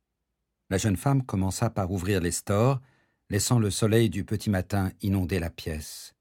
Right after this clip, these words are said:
Kinross plissa les yeux en grognant, terrassé par l'énergie dont faisait preuve sa partenaire. Dans l'éclat doré de l'aube, elle lui semblait lumineuse, vive, tout ce qu'il n'était pas ce matin. «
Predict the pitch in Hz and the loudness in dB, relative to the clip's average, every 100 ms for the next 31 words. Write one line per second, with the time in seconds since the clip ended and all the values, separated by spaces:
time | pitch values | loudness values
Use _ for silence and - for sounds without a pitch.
0 | _ _ _ _ _ _ _ _ _ - | _ _ _ _ _ _ _ _ _ -4
1 | 90 101 110 - _ 117 - 107 92 85 | 0 2 0 -2 _ -6 -2 0 0 0
2 | 87 101 85 78 73 78 90 92 110 113 | 0 0 0 -2 -6 -2 0 0 0 -4
3 | _ _ _ _ _ 120 101 104 - 117 | _ _ _ _ _ 0 2 2 0 -2
4 | - 90 95 98 95 82 104 92 90 82 | -2 -2 2 2 2 0 -2 0 -2 -2
5 | 104 85 87 - 98 - 82 - 85 95 | -6 -4 -4 -2 -2 -2 -6 -6 -6 -4
6 | 82 80 82 73 _ _ _ _ _ _ | -2 -2 -6 -10 _ _ _ _ _ _
7 | _ _ _ - 92 95 92 98 - 110 | _ _ _ -10 -2 0 0 -2 0 0
8 | 104 98 95 113 92 95 117 98 85 - | 2 0 2 2 2 2 2 0 -4 -10
9 | _ _ _ _ - 98 98 101 107 101 | _ _ _ _ -4 0 0 0 0 0
10 | 101 104 95 98 104 92 87 92 95 87 | 2 0 2 2 2 2 2 0 -2 -6
11 | - 76 90 95 104 87 82 _ _ _ | -14 -4 0 0 0 -4 -10 _ _ _
12 | _ _ _ - 107 - 85 - 76 78 | _ _ _ -4 -2 -2 -6 -6 -10 -8
13 | - 95 - 87 - 78 71 | -6 -6 -4 -6 -6 -8 -10